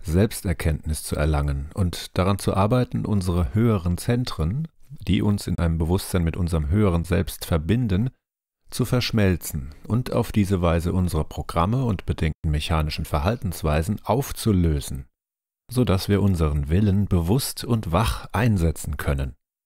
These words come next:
Das ist die Grundlage für einen wahren, freien Willen. Don Juan Matus sagte:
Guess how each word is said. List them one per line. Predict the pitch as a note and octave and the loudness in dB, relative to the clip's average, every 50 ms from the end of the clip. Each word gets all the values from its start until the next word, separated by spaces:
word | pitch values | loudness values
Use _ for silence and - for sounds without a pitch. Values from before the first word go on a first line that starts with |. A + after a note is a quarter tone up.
| _ _ _ _ _ _ - - | _ _ _ _ _ _ -2 0
Das | G#2+ B2 - - | 0 0 0 -2
ist | - - A2 - - - - - | -2 -2 -2 -2 -2 -8 -6 -2
die | - G#2 | -2 0
Grundlage | - - F2 E2+ F2 - E2 D#2 D2+ D2+ E2 | 2 2 2 2 2 2 2 0 0 0 -2
für | D#2 - - - | -4 -4 -4 -4
einen | D#2+ D2+ D2 C#2+ C#2 C#2 D2 | -2 0 0 0 0 0 0
wahren, | D2+ F2+ G#2+ G#2 F2 E2+ E2 F2 | 2 2 2 2 2 0 0 -2
freien | - - - D#2+ D#2+ D#2+ F2 F#2+ F#2 F2+ F2 F2 E2+ | -4 -6 -4 0 0 2 2 2 2 2 0 0 2
Willen. | E2+ D#2+ D2+ C#2 B1+ B1 - _ _ _ _ _ _ _ _ _ _ _ _ _ _ _ _ _ _ _ _ _ _ _ _ _ _ _ _ _ _ _ _ _ _ _ _ _ _ _ _ _ _ _ _ _ _ _ _ _ _ _ | 2 2 0 -2 -4 -8 -12 _ _ _ _ _ _ _ _ _ _ _ _ _ _ _ _ _ _ _ _ _ _ _ _ _ _ _ _ _ _ _ _ _ _ _ _ _ _ _ _ _ _ _ _ _ _ _ _ _ _ _
Don | - G2 G2+ A2+ A2+ - | 0 2 2 2 0 0
Juan | - A2+ G2+ F#2+ F#2 F2+ F2 | 0 2 4 4 4 4 4
Matus | E2 E2 E2 E2 - - - D#2 D2 - - - - - - | 4 4 2 2 0 -2 -4 -6 -6 -6 -8 -10 -12 -10 -8
sagte: | - E2 E2 C#2+ C2 - - - - D2 | -4 -2 -2 -2 -2 -6 -8 -8 -6 -8